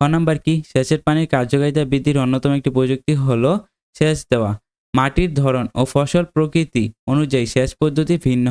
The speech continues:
হয়, যেমন বোনা ফসলের ক্ষেত্রে প্লাবন সেচ, জমি উঁচু নিচু থাকলে নালা ও বর্ডার সেচ, ফল বাগানে বৃত্তাকার সেচ, বীজতলা ও শাকসবজির ক্ষেত্রে ফোয়ারা সেচ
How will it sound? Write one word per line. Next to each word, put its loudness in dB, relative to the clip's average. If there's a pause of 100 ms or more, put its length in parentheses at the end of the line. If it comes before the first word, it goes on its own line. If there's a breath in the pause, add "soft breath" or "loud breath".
হয়, 0
যেমন -2 (480)
বোনা 2
ফসলের 0
ক্ষেত্রে 0
প্লাবন 0
সেচ, -2 (720)
জমি 0
উঁচু -2
নিচু 2
থাকলে 0 (160)
নালা 0 (180)
ও 2 (220)
বর্ডার 0
সেচ, -2 (140)
ফল 2
বাগানে 0
বৃত্তাকার 0
সেচ, 0
বীজতলা 0
ও 0
শাকসবজির 0 (400)
ক্ষেত্রে 2
ফোয়ারা 0
সেচ 0